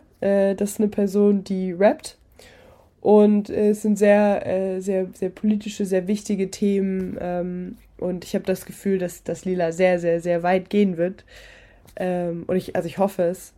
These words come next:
zumindest. Ähm, ist einf-, einfach ein, ein, ein wahnsinnig toller Mensch, der, der so viel zu geben hat und der so viel noch, noch vor sich hat und, und einfach so an Output einfach nur so sprudelt. Das ist unfassbar.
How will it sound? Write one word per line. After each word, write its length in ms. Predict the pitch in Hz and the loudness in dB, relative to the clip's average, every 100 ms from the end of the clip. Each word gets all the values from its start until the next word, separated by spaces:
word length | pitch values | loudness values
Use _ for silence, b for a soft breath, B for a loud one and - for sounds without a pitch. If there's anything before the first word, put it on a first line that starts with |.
| - | -12
zumindest. 680 | - 180 180 185 - - - | -6 -4 -4 -8 -12 -20 -8
Ähm, 460 | 175 170 170 170 175 _ _ _ _ - | -4 -4 -6 -10 -14 _ _ _ _ -16
ist 120 | - | -4
einf-, 200 | - - | -4 -4
einfach 340 | - 196 - - | -6 -4 -6 -8
ein, 160 | 196 180 | -6 -6
ein, 260 | 175 170 - | -8 -10 -14
ein 300 | 170 175 175 | -14 -12 -6
wahnsinnig 400 | 175 190 185 175 | -2 0 -2 -6
toller 260 | - 190 180 | -4 -2 -2
Mensch, 460 | 180 170 180 - b b b b _ | -2 -2 -4 -12 b b b b _
der, 300 | 185 180 170 | 0 2 2
der 240 | - 180 180 | 0 -4 2
so 220 | 208 226 | 4 4
viel 360 | 226 220 208 202 | 2 2 2 0
zu 140 | 208 | -6
geben 400 | - 202 208 196 | 0 2 2 0
hat 200 | 185 180 | -2 -2
und 80 | 190 | -4
der 120 | 180 | -2
so 120 | 196 | -2
viel 440 | 196 - 190 180 185 b b b _ | -4 -4 -2 -2 -6 b b b _
noch, 320 | 190 185 - | -4 -2 -10
noch 160 | 156 - | -10 -10
vor 260 | - 202 196 | 0 0 0
sich 200 | 185 196 | -4 -6
hat 220 | 180 - | -8 -6
und, 300 | 180 175 - | -8 -8 -10
und 180 | 180 - | -10 -10
einfach 260 | - 175 | -10 -12
so 160 | - 175 | -6 -4
an 140 | 180 | -4
Output 720 | - 190 208 - 190 175 - - _ _ - _ _ _ _ _ _ | 0 0 0 -4 -8 -8 -12 -20 _ _ -20 _ _ _ _ _ _
einfach 340 | - 175 185 - | -6 -4 -6 0
nur 260 | 196 196 | 2 0
so 420 | 185 165 165 165 - | 0 0 0 -2 -6
sprudelt. 600 | - - - 208 202 170 | -16 -14 0 0 2 -2
Das 140 | 180 - | -6 -12
ist 80 | - | -6
unfassbar. 800 | 190 - 196 190 - 175 175 | -6 -4 -6 -6 -6 -4 -4